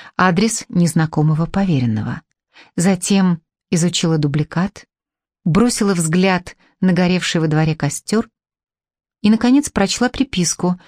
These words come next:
нацарапанную явно позже синей шариковой ручкой. Почерк мистера Поттисворта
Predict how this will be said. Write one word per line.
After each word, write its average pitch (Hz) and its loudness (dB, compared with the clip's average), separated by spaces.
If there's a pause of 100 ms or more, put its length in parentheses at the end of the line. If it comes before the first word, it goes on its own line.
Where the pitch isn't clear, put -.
(540)
нацарапанную 185 2
явно 180 0
позже 175 0
синей 190 0
шариковой 170 -2
ручкой. - -6 (840)
Почерк 190 0
мистера 170 0
Поттисворта 180 -2